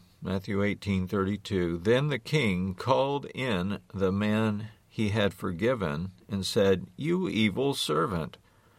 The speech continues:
I forgave you that tremendous debt because you pleaded with me. Shouldn't you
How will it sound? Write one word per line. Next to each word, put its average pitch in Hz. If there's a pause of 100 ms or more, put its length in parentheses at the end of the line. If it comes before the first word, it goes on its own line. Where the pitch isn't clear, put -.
(280)
I 120
forgave 117
you 131
that 101
tremendous 120
debt 113
because 107
you 131
pleaded 180
with 82
me. - (800)
Shouldn't 151
you 110